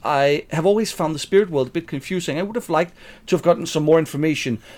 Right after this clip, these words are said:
uh, but not just because of that. Since this is a time of greater purity, I think that the Umbra would probably play a bigger role in a Dark Ages game of werewolf than in a modern age game of werewolf. So I think they could have spent some more time here,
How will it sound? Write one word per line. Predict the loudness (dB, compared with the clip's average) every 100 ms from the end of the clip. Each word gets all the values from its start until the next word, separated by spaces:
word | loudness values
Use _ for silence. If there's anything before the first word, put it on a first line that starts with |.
| -4
uh, | -2
but | 0
not | 0 -2
just | -6
because | -8 -10 -8
of | 0
that. | 2 2 -2
Since | -6 -4 -4
this | -6 -6 -4 -6 -12 -2
is | 0 0 -6
a | -10
time | -4 0 0 -2
of | -6 -4
greater | -2 -2 -2
purity, | -4 -4 -2 -4 -6 -10 -12 -20 -20 _
I | 0
think | 0 -4 -4
that | -6
the | -10 -4
Umbra | 2 2 2
would | 0 -2
probably | -2 -4 -4 -8 -10 -10 _
play | -4 -2
a |
bigger | 0 0 0
role | -2 2 6 6 4
in | -4
a |
Dark | 0 0 0
Ages | -4 -6 -8 -8
game | -4 -4
of | -2
werewolf | 4 4 4 -2 -2
than | -2 -2
in | -4 -4
a | 0
modern | 4 4 2 -4 -8 -20 -4
age | -2 -2 -2
game | -2 -2
of | 0
werewolf. | 0 2 -2 -4 -18 -20 -16
So | 0 2 2 2
I | 0 0
think | -2 -6 -2 -2 -2
they | -6
could | -2 -2
have | -2
spent | -6 -2 0 0 -4
some | -4 -2 -2
more | 2 4
time | 2 -2 -2 -2 -2
here, | -2 -2